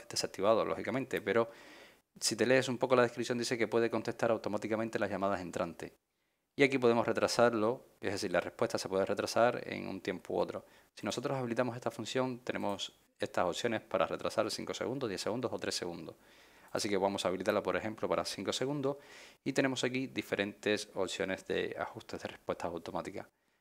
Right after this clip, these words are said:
Por lo tanto, tenemos la primera opción que es la de siempre, es decir, que después de cinco segundos siempre responda. Tenemos solo cuando tenemos los auriculares,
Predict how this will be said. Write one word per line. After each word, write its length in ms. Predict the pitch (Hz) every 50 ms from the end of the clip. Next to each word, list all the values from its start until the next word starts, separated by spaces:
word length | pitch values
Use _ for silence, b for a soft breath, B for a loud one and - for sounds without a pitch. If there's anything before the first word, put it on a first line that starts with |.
| _ _
Por 100 | - 104
lo 40 | 98
tanto, 360 | 95 104 104 98 - - 85
tenemos 340 | - - 92 95 95 90 87
la 200 | 87 87 87 82
primera 260 | - - 90 95 95
opción 240 | 90 - - 104 101
que 80 | - -
es 60 | 85
la 100 | 85 85
de 100 | 82 82
siempre, 380 | - - 139 143 - - - -
es 80 | - 92
decir, 220 | 98 - - 90
que 260 | - - 92 - - -
después 680 | - 92 - - 90 - - - - 98 101 95 -
de 120 | - 78 -
cinco 260 | - 85 87 87 87
segundos 440 | - - 95 98 107 107 90 - -
siempre 340 | - 107 95 92 - 101 -
responda. 540 | 98 101 101 - 156 151 131 117 127 139 B B B B B B B B B B B B B _ _
Tenemos 500 | - 117 104 113 117 104 90 87 - - -
solo 520 | - - - - 113 117 107 90 87 - -
cuando 280 | - - - 82 80 -
tenemos 360 | - - 76 78 78 80 85 87
los 280 | 87 85 80 - -
auriculares, 720 | 85 80 82 90 92 - 113 127 131 135 139 143 135 - -